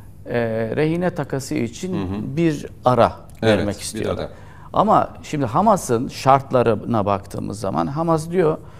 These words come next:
Speaker 1: "Ku-, e, s-, e, Gazze'nin kuzeyinden geri çekilsin İsrail."
Speaker 2: Hı hı.
Speaker 1: Bu birinci. İkincisi, "Kalıcı bir barış istiyoruz." diyor. Yani kalıcı bir ateşkes. Sadece,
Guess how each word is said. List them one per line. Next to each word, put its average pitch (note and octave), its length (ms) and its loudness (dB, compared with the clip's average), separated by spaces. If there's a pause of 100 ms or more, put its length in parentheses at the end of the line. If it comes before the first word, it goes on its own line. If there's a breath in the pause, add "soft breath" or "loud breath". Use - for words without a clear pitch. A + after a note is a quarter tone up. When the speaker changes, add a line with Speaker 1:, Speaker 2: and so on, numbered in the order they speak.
(580 loud breath)
Speaker 1:
"Ku-, C#3+ 260 -4
e, C#3 140 6
s-, - 320 -6
e, B2+ 280 2
Gazze'nin D#3+ 480 4
kuzeyinden D3 600 0
geri D3 220 6
çekilsin G2 500 -4 (760)
İsrail." G2 380 0 (240)
Speaker 2:
Hı - 60 -12
hı. D#2+ 140 -10
Speaker 1:
Bu C#3+ 120 -2
birinci. B2+ 360 0 (220)
İkincisi, F#3 720 0 (800 loud breath)
"Kalıcı F3 400 4
bir F#3+ 160 6
barış A2+ 280 4
istiyoruz." G#2 500 -6
diyor. - 120 -10 (440)
Yani A2 280 0
kalıcı F3 360 2
bir F3+ 60 2
ateşkes. G#2 520 -2
Sadece, D#3 640 0